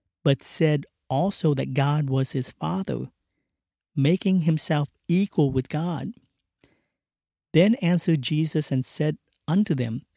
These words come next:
Verily, verily, I say unto you, the Son can do nothing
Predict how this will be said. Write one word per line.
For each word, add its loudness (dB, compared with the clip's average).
Verily, 4
verily, 2
I 2
say 0
unto 0
you, -2
the 2
Son 2
can 2
do 2
nothing 0